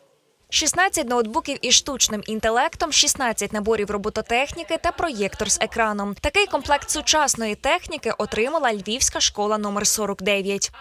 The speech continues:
Тут робототехніку вивчають вже з першого класу, але технічна база не дозволяла повноцінно працювати з кожним учнем, розповідають вчителі інформатики.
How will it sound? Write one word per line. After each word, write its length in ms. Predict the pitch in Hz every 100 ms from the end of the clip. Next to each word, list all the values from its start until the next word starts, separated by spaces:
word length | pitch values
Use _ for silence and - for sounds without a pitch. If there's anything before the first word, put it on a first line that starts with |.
| -
Тут 140 | 403
робототехніку 800 | 370 254 262 269 320 359 277 240
вивчають 460 | 220 220 - 285 233
вже 160 | 233
з 80 | 233
першого 420 | - 254 254 269
класу, 540 | 262 294 269 240 214 185 -
але 160 | 247
технічна 560 | 254 285 311 269 - 220
база 380 | 220 311 330 240
не 100 | 220
дозволяла 520 | 214 202 226 269 254
повноцінно 680 | 226 208 208 - 233 294 294
працювати 500 | 214 - 202 220 214
з 80 |
кожним 380 | - 214 202 214 208
учнем, 420 | 220 - 202 190 -
розповідають 680 | 285 - 339 262 196 226 -
вчителі 380 | - - 202
інформатики. 800 | 196 202 226 233 226 202 202 202